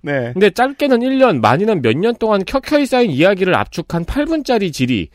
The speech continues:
Speaker 2: 저희도 한 이슈 정리할 때마다 몇 시간이 걸립니다.
Speaker 1: 그니까요.
Speaker 2: 근데 생중계 보시는 분들이라고 그 질의 내용을 온전히 이해하실까요?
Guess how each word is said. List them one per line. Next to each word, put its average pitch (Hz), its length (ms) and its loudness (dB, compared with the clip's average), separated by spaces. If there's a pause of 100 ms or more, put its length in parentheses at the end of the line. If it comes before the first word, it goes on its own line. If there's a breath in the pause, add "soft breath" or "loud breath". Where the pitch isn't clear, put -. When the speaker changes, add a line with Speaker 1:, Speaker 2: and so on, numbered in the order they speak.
(220 soft breath)
Speaker 2:
저희도 233 300 2
한 320 280 -2
이슈 180 240 -4
정리할 175 360 -2
때마다 180 240 -2
몇 113 120 0
시간이 208 360 -2
걸립니다. 101 540 -2
Speaker 1:
그니까요. 156 680 0
Speaker 2:
근데 202 180 -2
생중계 285 460 -2
보시는 175 360 -2
분들이라고 143 720 0
그 156 140 0
질의 170 300 -2
내용을 151 260 0
온전히 160 440 0
이해하실까요? 123 800 -2